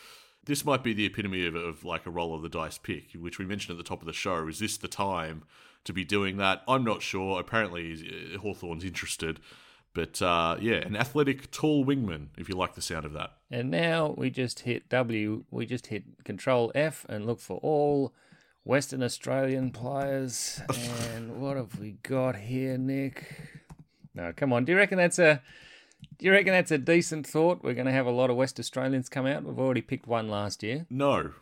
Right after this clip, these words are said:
Speaker 1: I don't. <laughs> I don't know where you pulled that from. It feels like a bit of a Hail Mary prediction.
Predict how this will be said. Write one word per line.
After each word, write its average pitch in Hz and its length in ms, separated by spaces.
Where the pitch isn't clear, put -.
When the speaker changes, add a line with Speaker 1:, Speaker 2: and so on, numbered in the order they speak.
Speaker 1:
I 107 100
don't. 117 280
<laughs> - 80
I 202 80
don't - 300
know 147 140
where 139 180
you 139 160
pulled 117 300
that 101 180
from. 92 240
It 101 120
feels 127 160
like 113 100
a 113 40
bit 107 120
of 101 80
a 95 80
Hail 104 240
Mary 98 340
prediction. 92 580